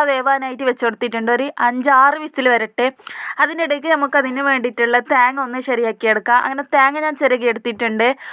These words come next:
ഒരു പാനിലോട്ട് വെളിച്ചെണ്ണ ഒഴിച്ച് കൊടുത്തിട്ടുണ്ട്. പിന്നെ വെളിച്ചെണ്ണ ചൂടായി വരുമ്പോൾ തേങ്ങ ചിരകിയതും കൂടി ഇട്ട് കൊടുത്തിട്ടുണ്ട്. പിന്നെ ഇതിലേക്ക് വേണ്ടത്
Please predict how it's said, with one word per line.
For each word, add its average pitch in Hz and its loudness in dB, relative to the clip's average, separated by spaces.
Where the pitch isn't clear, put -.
ഒരു 302 2
പാനിലോട്ട് 277 2
വെളിച്ചെണ്ണ 302 0
ഒഴിച്ച് 262 -4
കൊടുത്തിട്ടുണ്ട്. 226 -2
പിന്നെ 339 2
വെളിച്ചെണ്ണ 311 -2
ചൂടായി 269 2
വരുമ്പോൾ 254 -2
തേങ്ങ 240 0
ചിരകിയതും 233 -4
കൂടി 233 -4
ഇട്ട് 226 -8
കൊടുത്തിട്ടുണ്ട്. 220 -6
പിന്നെ 330 -4
ഇതിലേക്ക് 294 0
വേണ്ടത് 254 -2